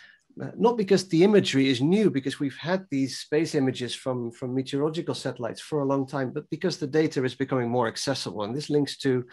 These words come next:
uh, what I was saying at the beginning, that the data is not becoming more available, but the data is becoming more accessible to people, more understandable. It's no more,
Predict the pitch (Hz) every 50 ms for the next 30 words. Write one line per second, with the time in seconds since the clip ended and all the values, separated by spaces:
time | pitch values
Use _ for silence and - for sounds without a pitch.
0 | - - - - - _ - 123 120 113 110 110 127 127 127 113 120 117 - -
1 | 139 123 120 117 113 98 - 98 - 104 117 135 123 117 104 101 101 _ - -
2 | - _ - - 98 - 131 113 113 - 151 160 156 156 156 131 131 135 127 147
3 | 147 139 - - _ _ _ _ - - 151 139 131 127 127 127 123 120 113 104
4 | 135 170 180 160 131 104 123 131 139 - - 135 123 110 143 139 135 - 135 123
5 | 113 - 135 127 131 120 120 120 120 123 120 113 113 - - - 143 131 - -
6 | 95 98 92 - - _ - - _ _ - - 117 - 123 113 - 104 107 120
7 | 127 117 - 127 107 113 - - - 139 135 131 127 113 95 92 78 - - _
8 | - _ - 120 - - 165 170 175 165 156 151 147 139